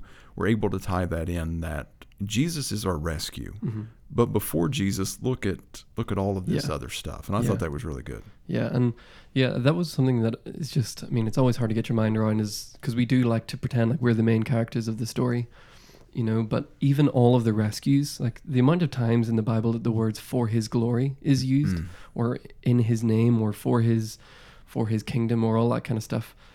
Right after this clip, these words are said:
Speaker 2: it's very clear that the primary reason for all of the rescues is not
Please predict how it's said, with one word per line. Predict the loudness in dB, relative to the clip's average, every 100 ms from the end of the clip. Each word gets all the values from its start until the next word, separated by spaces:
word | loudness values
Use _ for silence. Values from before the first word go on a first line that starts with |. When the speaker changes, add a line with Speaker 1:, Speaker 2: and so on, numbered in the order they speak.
| -20 -20 -8
Speaker 2:
it's | -4 2
very | 2
clear | 2 2 2
that | 2 -2 -6 -20 -10
the | -8
primary | -2 2 4 2
reason | 2 0 2 0
for | 0 -4 -4
all | -4 -4
of | -2
the | 0
rescues | 0 -2 -4 -6 -6 -8 -16 -20 -20 -8
is | -2 2
not | 2